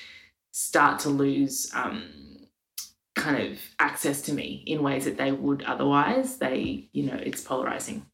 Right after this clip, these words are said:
So they're like, "Wow, I don't know that I actually get to Tamika anymore in the way I used to," or, like, "Our friendship has changed and our relationship's changed," and all that kind of thing.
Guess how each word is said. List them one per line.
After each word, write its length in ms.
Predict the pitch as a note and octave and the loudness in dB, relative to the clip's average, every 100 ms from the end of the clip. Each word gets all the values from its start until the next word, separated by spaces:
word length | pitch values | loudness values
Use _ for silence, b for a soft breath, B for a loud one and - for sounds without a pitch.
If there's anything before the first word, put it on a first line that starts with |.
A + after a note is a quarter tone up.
| _ | _
So 180 | - C3+ | -6 -2
they're 80 | C3+ | -2
like, 240 | C3 - | -4 -4
"Wow, 260 | - C#3+ B2+ | 0 2 0
I 60 | |
don't 160 | C3+ C3 | 0 -2
know 140 | C3 B2+ | -4 -4
that 100 | B2+ | -4
I 80 | A#2 | -4
actually 360 | - - C#3 | -4 -4 -2
get 200 | C#3+ C3+ | 0 -2
to 100 | - | -2
Tamika 420 | C3+ B2 - - - | -4 -4 -6 -6 -4
anymore 420 | C#3 C3 - - | -2 -2 -2 -6
in 60 | - | -4
the 80 | - | -4
way 80 | - | -2
I 100 | - | -2
used 260 | - - | -2 -4
to," 140 | - - | -4 -4
or, 220 | - - | -4 -4
like, 260 | - - - | -4 -4 -4
"Our 140 | C3+ | -2
friendship 380 | C#3+ C#3 C#3+ C#3+ | 0 0 0 -2
has 160 | C3 | -2
changed 520 | - A#2+ - - - A2+ | -4 -4 -4 -4 -4 -4
and 80 | A2 | -4
our 100 | - | 0
relationship's 580 | C#3 C#3+ C#3+ C3+ - - | 0 0 0 -2 -2 -4
changed," 440 | - F#2 G#2 - | -2 -4 -4 -4
and 100 | G#2 | -2
all 60 | C#3 | 0
that 200 | B2 - | 0 -2
kind 240 | C3 B2+ | -4 -2
of 80 | - | -2
thing. 340 | C#3+ F#3+ C#4 | 0 2 2